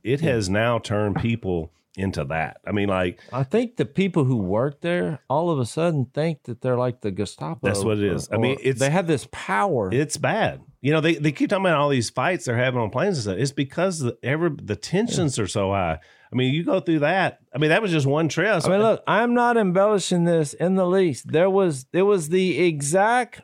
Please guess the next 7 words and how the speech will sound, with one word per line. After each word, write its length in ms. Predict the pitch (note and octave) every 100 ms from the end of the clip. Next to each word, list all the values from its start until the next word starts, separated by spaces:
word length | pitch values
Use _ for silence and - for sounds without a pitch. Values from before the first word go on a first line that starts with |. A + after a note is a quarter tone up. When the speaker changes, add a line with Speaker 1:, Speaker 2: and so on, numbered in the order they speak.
| _
Speaker 2:
replica. 640 | C#3+ D#3+ G#3 A#3+ A3+ F3+ -
I 100 | E3
just 220 | F#3+ G3+
had 280 | - F#3+ G3
it 120 | D#3+ C#3
on 200 | B2 G#2
backwards 680 | D3+ E3+ - G#2+ B2+ -